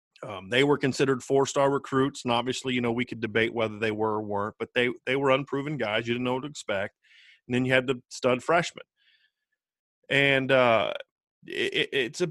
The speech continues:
it's a big question mark. The difference now is Notre Dame could dip into the transfer portal, which is what I think they'll do, and we'll get into that in a little bit. So there's just so much uncertainty, Vince. If you look at the numbers, there's forty-one career passing yards coming back.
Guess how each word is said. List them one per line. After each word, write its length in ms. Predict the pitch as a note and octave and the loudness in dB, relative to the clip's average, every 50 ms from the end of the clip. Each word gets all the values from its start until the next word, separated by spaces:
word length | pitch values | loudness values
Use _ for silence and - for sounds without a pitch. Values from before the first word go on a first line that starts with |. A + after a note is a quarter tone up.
| - | -4
it's 200 | - E3+ E3+ - | -2 -4 -2 -2
a 60 | G3+ | -4
big 260 | F3 D#3 F3+ F#3+ F#3+ F#3 | -2 0 0 0 0 -2
question 420 | - - D#3 G3 - - D#3 C3+ | -4 -2 -2 -2 -2 -2 -2 0
mark. 220 | A2+ G#2 G2 G#2 | 2 2 2 0
The 80 | B2 C3 | -2 0
difference 440 | B2+ D#3+ F#3 F#3 - E3 C3+ - B2+ | 2 2 2 2 2 -2 -2 -2 2
now 420 | B2+ C#3 G3 A#3+ A3 E3 C3 A2+ | 4 4 6 6 6 6 6 4
is 460 | F2+ A2+ A2 G#2+ G2+ G2+ A#2+ B2+ C3 | 4 2 0 2 2 0 0 -2 -2
Notre 240 | B2 C3 C#3 D3 C3+ | 0 0 2 2 2
Dame 240 | B2+ B2+ B2+ B2+ B2 | 2 2 2 2 0
could 200 | A#2+ - B2 A2+ | 0 -4 -2 0
dip 240 | A2+ B2 A#2+ - B2 | 0 -2 0 0 -2
into 180 | A#2+ A#2 A#2 | -2 -2 -2
the 80 | A2+ A2+ | -4 -4
transfer 420 | - - E3+ F#3 G3+ F3 - A2+ | -4 -4 -4 -4 -6 -6 -8 -10
portal, 460 | G2+ - - F#2+ E2 C#2+ C2+ A1+ - _ _ _ _ _ _ _ _ _ - | -10 -10 -8 -10 -8 -10 -10 -14 -18 _ _ _ _ _ _ _ _ _ -6
which 260 | B2+ B2+ B2 A#2+ - | -2 0 0 0 -2
is 140 | B2 G#2+ A2 | -4 -2 2
what 160 | A#2+ B2 A#2 | 4 4 6
I 180 | A#2 B2 B2+ A#2+ | 6 6 4 4
think 340 | - - B2+ B2 - - | 2 -2 -4 -4 -4 -4
they'll 160 | A2+ A2+ A2 G#2+ | -4 -4 -2 -2
do, 280 | G#2+ A2+ A#2+ B2+ C#3+ | 0 0 2 2 2
and 120 | D3 C3 B2 | 2 0 0
we'll 100 | C3 B2 | -2 0
get 180 | B2+ C#3 C3 | 0 0 0
into 160 | C3 B2+ A#2+ | 0 0 0
that 180 | A#2+ A#2+ A#2+ G2 | 2 2 2 2
in 60 | G#2 | 0
a 40 | A2+ | -2
little 200 | A2+ A2 G#2+ G2+ | -2 -2 -2 -2
bit. 320 | G2+ B2 D3+ C#3+ A2+ E2+ | 0 0 0 0 0 -2
So 260 | - - B2+ A#2 A#2 A2+ | -2 0 0 0 0 0
there's 200 | A#2 C#3+ D3 - | 0 -2 -2 -2
just 260 | - G#3 A3+ - - | 0 -2 -2 0 0
so 100 | - G3 | 0 2
much 220 | F3+ E3+ D#3+ - - | 4 4 2 2 0
uncertainty, 480 | D3 C3+ A#2+ - D3+ D3 - C3+ C3 | -2 -2 -2 0 0 0 0 0 -4
Vince. 260 | A#2+ B2 C3 B2+ B2 | -2 -2 -2 -2 -4
If 80 | C3 B2+ | -4 -4
you 120 | D3+ F3+ | 0 0
look 160 | F#3 F3 F3 C3+ | 0 0 -2 -4
at 80 | A2+ | -6
the 60 | A2+ | -4
numbers, 400 | A#2 A#2+ B2+ C3 B2+ B2+ B2 A2+ | -2 0 0 2 2 0 0 0
there's 200 | A2+ A#2+ A2+ G#2 | 0 -2 -2 -2
forty-one 640 | - - - C#3 C#3 C#3 C3+ B2+ A#2+ B2+ B2 B2 A#2 | -4 -6 -4 -2 -2 -2 -2 -2 -2 -2 -2 -2 -4
career 300 | - - B2 B2 A#2 A2+ | -6 -6 -4 -4 -4 -2
passing 420 | - - A#2 A#2 A2 - - B2 | -2 0 0 0 0 -2 -4 -4
yards 260 | A#2 A2+ A2+ A#2 G#2 | -2 0 0 -2 -2
coming 320 | - - B2 A#2+ A#2 A2 G#2 | -4 -6 -4 -4 -4 -2 0
back. 280 | A2+ A2 A2 A2 G#2+ | 0 2 2 0 -2